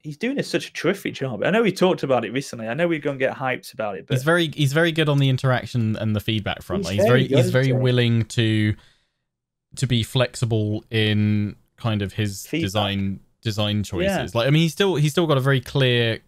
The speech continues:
Speaker 2: cut, like, this is what I want to produce in terms of the game. But in terms of developing kind of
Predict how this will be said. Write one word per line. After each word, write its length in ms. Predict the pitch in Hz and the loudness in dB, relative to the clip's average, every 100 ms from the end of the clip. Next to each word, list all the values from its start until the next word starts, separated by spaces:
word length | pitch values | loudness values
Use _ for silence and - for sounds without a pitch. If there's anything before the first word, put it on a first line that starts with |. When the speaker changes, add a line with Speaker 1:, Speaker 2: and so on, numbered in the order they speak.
| _ _ | _ _
Speaker 2:
cut, 280 | 143 117 - _ _ | -2 -2 -2 _ _
like, 180 | - 107 | -4 -4
this 180 | 110 113 | -2 -2
is 120 | 117 101 | -2 -4
what 120 | 107 | -2
I 80 | 104 | -2
want 240 | 101 98 | -4 -6
to 60 | - | -10
produce 500 | 98 98 98 80 - | -10 -6 -6 -6 -8
in 100 | 90 | -8
terms 240 | 95 87 | -6 -8
of 60 | 85 | -8
the 60 | 82 | -4
game. 360 | 101 69 90 | -4 -4 -8
But 140 | 90 - | -8 -8
in 60 | 98 | -4
terms 300 | 120 113 110 | -2 -2 -2
of 180 | 104 95 _ _ _ _ _ - | -4 -6 _ _ _ _ _ -4
developing 560 | 117 110 107 - 104 | 0 2 0 0 -4
kind 300 | 98 107 104 | -4 -4 -2
of 240 | 95 92 | -2 -4